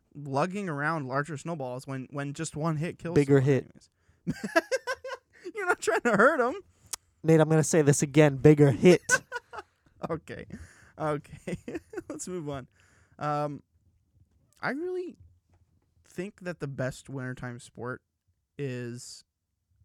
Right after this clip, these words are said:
Speaker 1: okay. It's either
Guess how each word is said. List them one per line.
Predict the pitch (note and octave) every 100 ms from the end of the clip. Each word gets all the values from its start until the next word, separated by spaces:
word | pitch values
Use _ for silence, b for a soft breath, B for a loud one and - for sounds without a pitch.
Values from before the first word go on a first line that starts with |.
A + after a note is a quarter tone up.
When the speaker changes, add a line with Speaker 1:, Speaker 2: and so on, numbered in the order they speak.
| _
Speaker 1:
okay. | C#3 - _ _ _ _ _ _ _ _ _ _ _ _ _ _ _ _
It's | D#3 - -
either | D#3+ F#3+ A#3+ C4+